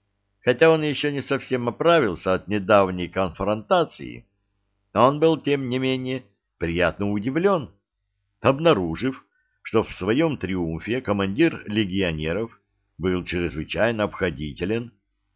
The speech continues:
не говоря уже о том, что необычайно великодушен и щедр. Возможно, что оккупация отеля этой с виду очень опасной группой людей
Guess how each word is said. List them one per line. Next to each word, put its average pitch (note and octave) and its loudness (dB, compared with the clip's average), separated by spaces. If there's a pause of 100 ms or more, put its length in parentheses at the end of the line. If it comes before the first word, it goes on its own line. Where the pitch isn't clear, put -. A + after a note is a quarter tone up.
(140)
не G#2 -2
говоря C#3+ 4
уже B2+ 2
о B2 4
том, D3+ 0 (180)
что A2+ 0
необычайно A#2+ 0
великодушен A2 -2
и A#2 -6
щедр. D2 -8 (840)
Возможно, C#3 0 (240)
что - 2
оккупация A#2 0
отеля A#2+ -4 (400)
этой G#2 4
с - -16
виду F#2+ -2
очень F#2 2
опасной F2+ 0
группой E2+ -4
людей E2 -4